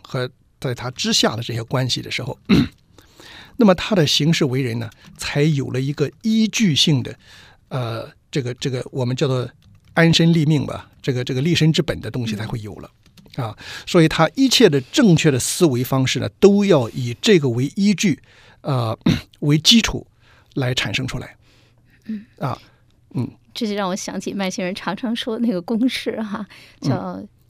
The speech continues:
Speaker 2: 我估计很多听众朋友像我一样已经背下来了哈，
Speaker 1: 啊。
Speaker 2: 叫信仰是指挥我们的思想，
Speaker 1: 嗯。
Speaker 2: 思想带出我们的行为，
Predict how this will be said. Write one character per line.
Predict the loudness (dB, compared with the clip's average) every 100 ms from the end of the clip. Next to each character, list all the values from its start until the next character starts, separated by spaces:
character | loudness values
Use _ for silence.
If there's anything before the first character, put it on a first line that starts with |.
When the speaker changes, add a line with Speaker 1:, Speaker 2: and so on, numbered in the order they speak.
| _
Speaker 2:
我 | -10 -6
估 | 0
计 | 2
很 | 0 -2
多 | -4
听 | -2
众 | -2 -2
朋 | -4
友 |
像 | -4 -6 -6
我 |
一 | -8
样 | -8
已 | -8
经 | -8
背 | -2 0 0
下 | -4 -10
来 | -12
了 | -12 -10
哈， | -10 -10 -10
Speaker 1:
啊。 | -10 -8
Speaker 2:
叫 | -6 -4
信 | 4 8 8 6
仰 | 2 -4 -6
是 | -8 -6 -6 -6
指 | -6 -4
挥 | -4
我 | -4 -6
们 | -8
的 |
思 | -8 -8 -8
想， | -8 -10 -6
Speaker 1:
嗯。 | -4 -4 -8
Speaker 2:
思 | -12 -8
想 | -6 -6 -8 -8
带 | -6 -6
出 | -6
我 | -8
们 | -6
的 | -8
行 | -6 -6 -4
为， | -6 -6